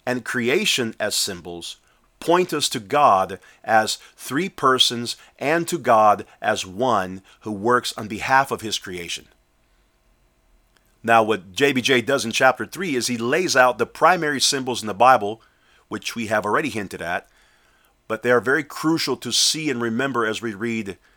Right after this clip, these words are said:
the biblical text and also the rest of T and E here. And here are the primary symbols in the Bible. The primary symbol of God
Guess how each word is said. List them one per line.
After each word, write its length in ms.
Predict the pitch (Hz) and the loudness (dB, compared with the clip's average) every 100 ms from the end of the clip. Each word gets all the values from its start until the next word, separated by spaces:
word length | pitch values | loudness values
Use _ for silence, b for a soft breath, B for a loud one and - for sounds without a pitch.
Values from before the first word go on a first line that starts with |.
| _ _ _ _ _ _ 95 | _ _ _ _ _ _ -8
the 280 | 107 101 90 | -4 -2 -4
biblical 480 | 85 165 180 123 | -2 0 0 -2
text 280 | - 107 101 | 0 0 0
and 120 | 104 | 0
also 240 | 123 123 107 | 0 0 -4
the 180 | 92 101 | -6 -2
rest 340 | 117 117 - | 0 0 -4
of 200 | 113 104 | -6 -6
T 200 | - 123 | -8 -8
and 80 | 104 | -6
E 160 | 123 104 | -6 -8
here. 260 | 85 67 _ _ _ - | -10 -16 _ _ _ -10
And 140 | 107 | 0
here 180 | 190 165 | 6 10
are 320 | 147 143 120 | 10 10 4
the 420 | 104 123 117 113 _ _ _ _ _ _ _ | -4 -4 -4 -6 _ _ _ _ _ _ _
primary 480 | - 147 160 135 131 | 4 4 6 0 -2
symbols 440 | - 127 113 110 107 | -2 -2 -4 -6 -6
in 40 | |
the 60 | 92 | -2
Bible. 400 | 95 85 - - _ _ _ | 0 0 -6 -20 _ _ _
The 80 | - | -14
primary 520 | - 131 165 180 180 | 4 6 6 6 2
symbol 440 | 175 - 131 120 117 | 4 4 2 0 -4
of 160 | 104 | -2
God 420 | 117 98 87 90 | 2 4 4 -2